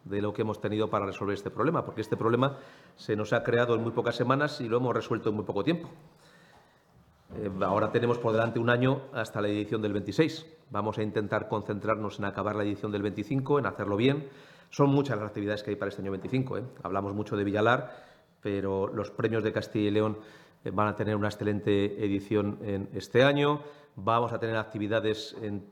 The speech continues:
todas las provincias de nuestra comunidad autónoma, en todas las capitales de provincia, en municipios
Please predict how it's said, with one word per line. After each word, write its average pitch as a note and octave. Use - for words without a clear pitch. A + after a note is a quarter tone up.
todas A#2+
las A2
provincias G#2
de G2+
nuestra G2
comunidad G2
autónoma, C3+
en G2+
todas B2+
las A2+
capitales G#2
de G#2
provincia, B2+
en A2+
municipios G#2+